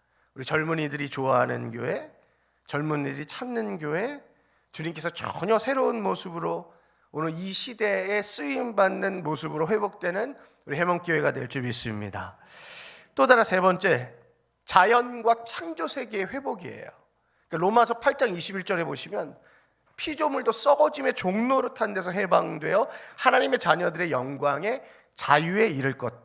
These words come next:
이렇게 얘기합니다. 자연과 창조 세계가 회복되는 거예요.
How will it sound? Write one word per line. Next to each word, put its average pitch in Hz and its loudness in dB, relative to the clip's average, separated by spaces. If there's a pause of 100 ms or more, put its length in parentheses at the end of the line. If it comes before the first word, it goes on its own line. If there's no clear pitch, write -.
(200)
이렇게 147 -4
얘기합니다. 104 -12 (760)
자연과 240 6
창조 302 -6
세계가 220 -4
회복되는 196 -4
거예요. 107 -12